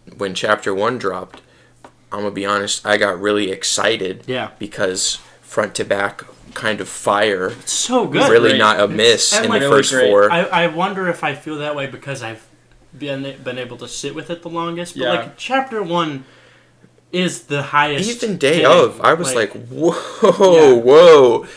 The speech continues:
Speaker 1: like, Beach House is back."
Speaker 2: Yeah.
Speaker 3: Yeah.
Speaker 1: Because
Speaker 2: Yeah.
Speaker 1: for a minute, I was kind of, like, losing, losing interest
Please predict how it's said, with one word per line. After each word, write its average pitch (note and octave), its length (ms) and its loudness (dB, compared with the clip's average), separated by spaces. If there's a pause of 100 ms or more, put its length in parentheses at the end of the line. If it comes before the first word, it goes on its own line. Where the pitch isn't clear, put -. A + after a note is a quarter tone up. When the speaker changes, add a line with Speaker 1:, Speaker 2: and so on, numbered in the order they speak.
(140)
Speaker 1:
like, G#2+ 280 0
Beach D3+ 240 -6
House A2+ 280 2
is F#2+ 200 -8
back." A2 800 0
Speaker 2:
Yeah. B2 240 -10
Speaker 3:
Yeah. C3 240 -6 (220)
Speaker 1:
Because A2 420 0
Speaker 2:
Yeah. - 60 -14
Speaker 1:
for A#2 180 6
a G#2+ 40 4
minute, A#2+ 380 4
I A2+ 120 4
was A2+ 180 0
kind A#2+ 280 0
of, A2 120 -2
like, G#2 200 0
losing, A#2+ 720 -2 (440)
losing C3+ 500 -2
interest C#3 600 -4